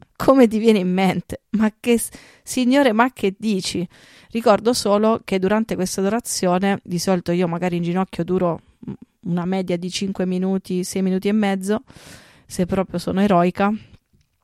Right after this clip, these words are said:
di solito mi siedo, non, non ce la faccio a stare in ginocchio. Ehm,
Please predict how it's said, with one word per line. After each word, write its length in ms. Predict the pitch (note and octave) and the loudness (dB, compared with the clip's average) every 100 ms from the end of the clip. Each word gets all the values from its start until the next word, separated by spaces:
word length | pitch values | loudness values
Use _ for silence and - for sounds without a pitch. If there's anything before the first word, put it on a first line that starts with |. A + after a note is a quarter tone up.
| _ | _
di 220 | F3 F3+ | -6 -4
solito 360 | - F3+ D#3+ F3 | -2 -2 -2 -4
mi 120 | E3+ | -4
siedo, 420 | - - D#3+ - | -6 -8 -6 -6
non, 180 | - F3 - | -6 -8 -8
non 220 | D#3+ - - | -8 -10 -12
ce 140 | - | -8
la 60 | E3+ | -8
faccio 280 | - - F3+ | -8 -10 -12
a 40 | |
stare 160 | - F3 | -8 -6
in 80 | |
ginocchio. 560 | F3 F3 F3 - - A#3 _ - - - - - _ _ | -4 -4 -6 -8 -8 -8 _ -20 -20 -20 -20 -20 _ _
Ehm, 1200 | - G3 F#3+ F#3 F3+ F3+ F3+ F3+ F3 F3 F3+ G3 | -4 0 2 2 2 0 0 -2 -4 -4 -6 -6